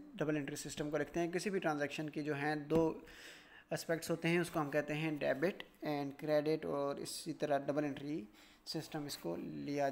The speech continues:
जाता है। उसके बाद व्यूअर्स हम देखते हैं अकाउंटिंग को, जो मीनिंग क्या है अकाउंटिंग का। Accounting is art of recording, classifying and summarizing in terms of money transactions and event financial character।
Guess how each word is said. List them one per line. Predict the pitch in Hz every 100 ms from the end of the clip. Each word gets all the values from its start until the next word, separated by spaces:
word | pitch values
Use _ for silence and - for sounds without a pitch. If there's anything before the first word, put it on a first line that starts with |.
| 139
जाता | 135 - 139 120 -
है। | 156 135 - - - - - - - - - 175
उसके | - 190
बाद | 208
व्यूअर्स | 180 208 185
हम | 185
देखते | 175 175 196 175
हैं | 190 175
अकाउंटिंग | 165 175 180 165 202 202 190
को, | 202 190
जो | 185
मीनिंग | 165 180 202 196
क्या | 196
है | 185 190
अकाउंटिंग | 180 180 175 196
का। | 196 180
Accounting | 170 170 190 196
is | 170 170
art | 180
of | 180 165
recording, | - 170 180 190
classifying | 170 160 165 175 180
and | 170 170
summarizing | 160 160 180 180
in | 160
terms | 175 180
of | 165 156
money | 175 185
transactions | 185 170 170 - 180 175
and | 165
event | 175 175
financial | 175 165 160 180 170
character। | 170 165 165 190